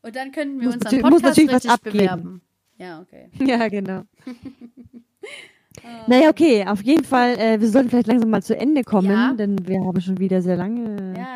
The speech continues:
Speaker 1: ein bisschen überzogen, mehr überzogen.
Speaker 2: Aber ist schön, wir schweifen immer ab und das finde ich eigentlich voll cool.
Speaker 1: Ja, und dafür sind
Speaker 2: Also
Speaker 1: wir ja
Speaker 2: ich
Speaker 1: fast schon berühmt bei unseren sechs Followern. <laughs>
Speaker 2: Ja, genau. <laughs>
Speaker 1: Gut,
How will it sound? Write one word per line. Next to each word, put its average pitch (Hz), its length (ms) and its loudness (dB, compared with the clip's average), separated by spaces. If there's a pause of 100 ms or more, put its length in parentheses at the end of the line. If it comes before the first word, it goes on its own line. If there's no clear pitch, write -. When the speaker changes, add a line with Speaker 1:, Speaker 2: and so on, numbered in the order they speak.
Speaker 1:
ein 220 60 -18
bisschen 226 220 -20
überzogen, 208 500 -20
mehr 202 220 -18
überzogen. 202 480 -20
Speaker 2:
Aber 220 180 4
ist - 140 0
schön, 285 260 6
wir 240 140 4
schweifen 240 400 2
immer 240 180 0
ab 233 140 -2
und 233 60 -2
das 214 100 -4
finde 233 160 -2
ich 220 80 0
eigentlich 208 100 -2
voll 196 140 0 (100)
cool. 196 300 4 (400)
Speaker 1:
Ja, 202 460 -10 (520)
und 220 120 -12
dafür 240 200 -8
sind 240 160 -8
Speaker 2:
Also 202 140 4
Speaker 1:
wir 208 60 -4
ja 196 80 -2
Speaker 2:
ich 240 120 2
Speaker 1:
fast 233 160 -8
schon 220 200 -8
berühmt 254 800 -4
bei 190 120 -6
unseren 185 280 -12
sechs 180 240 -16
Followern. 170 480 -12 (100)
<laughs> 240 100 -14
Speaker 2:
Ja, 196 520 0
genau. 180 360 -2
<laughs> 226 40 2 (1400)
Speaker 1:
Gut, 427 1040 -8